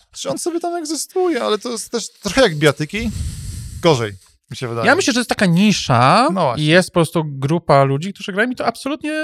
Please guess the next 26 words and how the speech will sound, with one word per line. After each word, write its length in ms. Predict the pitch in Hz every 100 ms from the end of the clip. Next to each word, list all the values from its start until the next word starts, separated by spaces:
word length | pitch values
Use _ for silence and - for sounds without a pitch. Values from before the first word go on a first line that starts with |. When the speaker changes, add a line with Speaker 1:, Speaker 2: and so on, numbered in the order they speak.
| 220
Speaker 2:
wy-, 180 | 196
wystar-, 560 | - 185 - 220 202 -
na 200 | 151 160
tyle 180 | - 240
wystarczające, 640 | 208 - 170 175 180 180
że 100 | 147
wychodzą 460 | 139 131 135 113 117
te 140 | 131
gry, 320 | 120 - 339 - _
sprzedają 640 | _ - 147 139 131 127
się, 300 | 131 185 226 277 _ _ _
ale 220 | - 165
nie 180 | 170 220
na 140 | 202 180
tyle 300 | 202 180 151
duże, 540 | 165 214 240 247 233
że 140 | 160
słyszysz 520 | 151 - 170 - 156 143
po 120 | 139
prostu 300 | 147 135 139
w 20 |
mainstreamie. 460 | 131 120 - - - _ -
Tak 120 | 180
bym 100 | 147
powiedział. 380 | 127 117 - -
Speaker 1:
No, 100 | -